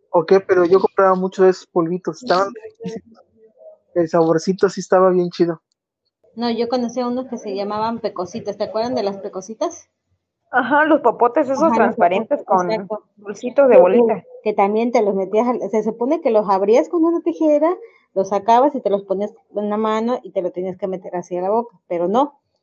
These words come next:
Speaker 2: lo abrías con el diente, <laughs> te metías el popote a la boca, lo llenabas de baba y luego ya no salía el, el contenido,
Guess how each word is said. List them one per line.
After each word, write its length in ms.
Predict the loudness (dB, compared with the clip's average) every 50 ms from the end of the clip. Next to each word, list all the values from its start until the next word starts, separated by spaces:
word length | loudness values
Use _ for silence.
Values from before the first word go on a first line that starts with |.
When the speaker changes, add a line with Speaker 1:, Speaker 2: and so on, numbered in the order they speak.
| _ _ _ _ _ _ _
Speaker 2:
lo 120 | -2 0 0
abrías 300 | 2 4 6 4 4 4
con 200 | 4 4 4 6
el 140 | 4 4
diente, 360 | 6 6 6 6 6 4 4 2
<laughs> 1300 | 2 0 -2 -4 -4 -4 -6 -14 -20 -20 -20 _ _ -20 -20 _ _ _ -10 -6 -2 -2 -2 -4 -4 -10
te 240 | -10 0 0 2
metías 460 | 2 2 0 -2 0 2 4 4 4 4
el 120 | 0 0
popote 480 | 0 -2 -2 -2 -2 -2 -4 -2 0 -2
a 40 | -2
la 120 | 0 0
boca, 400 | -2 -2 -4 -4 -6 -8 -8 -8 -10 _ -20 -20 _
lo 240 | -10 -8 -4 -2 0
llenabas 420 | 0 0 0 0 0 0 2 2 2
de 100 | 0 0
baba 280 | 0 0 0 -2 0 0
y 80 | 0
luego 200 | 0 2 0 0
ya 140 | 0 0 0
no 140 | 0 0 0
salía 300 | 0 0 0 0 0 0
el, 160 | 0 -2 -4 -8 -12 -14 -12 -12
el 140 | -12 -10 -8
contenido, 640 | -8 -8 -6 -6 -6 -4 -4 -4 -4 -4 -6 -8